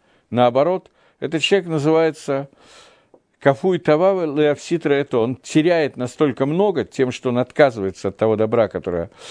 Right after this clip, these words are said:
отказывается сказать, что он принял много добра от Всевышнего. Поэтому это сказано, «Егдиль ала экев», он увеличил на меня экев, то есть он присоединился к моим врагам, чтобы дать силу ситра охры,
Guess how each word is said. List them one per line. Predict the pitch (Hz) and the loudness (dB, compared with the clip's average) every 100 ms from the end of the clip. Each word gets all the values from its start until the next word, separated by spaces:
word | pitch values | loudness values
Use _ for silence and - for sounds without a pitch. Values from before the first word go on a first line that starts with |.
| - - - _ | -20 -20 -20 _
отказывается | - 110 - 175 156 156 - 123 | -6 -6 2 0 2 -4 -4 -10
сказать, | - 139 120 151 160 | 0 2 4 2 0
что | - 135 | -4 -4
он | 123 | -2
принял | 127 139 127 | -2 0 0
много | 120 117 110 | 0 0 2
добра | 113 117 113 | 2 2 0
от | 101 | 0
Всевышнего. | - 98 80 - 60 - _ _ - _ | -4 -4 -4 -8 -16 -18 _ _ -20 _
Поэтому | - 175 214 202 | 0 0 0 -4
это | 175 160 | -4 -6
сказано, | - 165 135 107 98 | -2 0 0 -2 -6
«Егдиль | 101 123 120 110 180 208 | -4 -2 -4 -2 -2 0
ала | 165 147 151 135 | 0 2 2 0
экев», | 98 - - | -4 -10 -16
он | - 139 156 | -4 -2 0
увеличил | 147 165 190 170 175 | 0 0 -2 -4 -4
на | 151 | -2
меня | 143 143 135 117 | -2 0 0 0
экев, | 90 - - | -2 -8 -8
то | 143 139 | 0 0
есть | 92 - _ _ _ - _ _ | 0 -10 _ _ _ -20 _ _
он | 170 214 - _ _ | 2 2 -2 _ _
присоединился | 151 156 - 170 156 160 180 190 160 - | -6 -6 0 0 0 0 0 0 -2 -4
к | 98 127 | -4 0
моим | 147 151 | 0 2
врагам, | 131 123 107 110 127 - _ _ _ _ _ _ - _ _ | 2 0 0 -2 -2 -14 _ _ _ _ _ _ -20 _ _
чтобы | - - 156 | -10 -4 -2
дать | 160 185 - | 2 0 0
силу | - 202 208 131 | -10 -2 2 2
ситра | 110 147 135 135 | 0 -2 0 2
охры, | 175 190 - 71 | 2 0 -4 -10